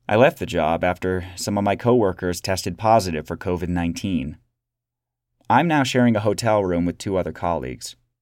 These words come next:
The hotel owner was nice enough to allow us in. I, uh,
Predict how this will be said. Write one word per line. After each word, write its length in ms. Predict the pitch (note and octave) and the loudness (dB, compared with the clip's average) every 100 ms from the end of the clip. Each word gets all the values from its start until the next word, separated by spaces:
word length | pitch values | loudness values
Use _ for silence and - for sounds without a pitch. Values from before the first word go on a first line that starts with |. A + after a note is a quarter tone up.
| _ _ _ - | _ _ _ -4
The 140 | A2 | -2
hotel 380 | G#2+ G#2+ C3+ C3+ | 0 4 6 6
owner 320 | G2+ F#2+ F#2 | 6 4 0
was 260 | F2 F2+ E2+ | 0 -4 -2
nice 300 | G2+ G2 F2+ | -2 -2 -2
enough 240 | F2 E2+ | -4 -4
to 440 | - F2 E2 D#2+ E2+ | -8 -6 -6 -8 -10
allow 300 | F2+ F#2 F2 | -4 0 0
us 160 | D#2 F2 | -2 -6
in. 240 | D2+ E2 _ _ _ _ _ _ _ _ _ _ _ _ _ _ _ _ _ _ _ _ _ _ - | -6 -8 _ _ _ _ _ _ _ _ _ _ _ _ _ _ _ _ _ _ _ _ _ _ -4
I, 240 | A2+ A#2 | 0 4
uh, 360 | A2 F#2+ F2+ | 4 4 2